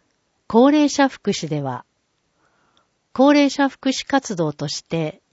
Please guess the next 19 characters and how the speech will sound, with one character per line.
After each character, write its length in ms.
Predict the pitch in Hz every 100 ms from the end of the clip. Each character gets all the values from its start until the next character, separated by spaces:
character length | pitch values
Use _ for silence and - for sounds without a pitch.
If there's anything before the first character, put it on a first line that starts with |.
| _
次 300 | - 214 269
の 160 | 277 180
事 160 | 180
業 360 | 175 160 143 135
を 60 |
行 140 | 143 175
っ 180 | 170 160
て 200 | - 156
い 100 | 156
ま 160 | 160
す。 260 | - - _ _ _ _ _ _ _ _ _ _ _ _ _ _ _ _ _ _ _ _ _ _ _ -
金 300 | 262 277 269
婚 340 | 277 269 254
祝 240 | 247 262
い 100 | 254
品 300 | 226 233 226
の 140 | 220 208
贈 240 | 196 185
呈、 520 | 185 - 170 160 151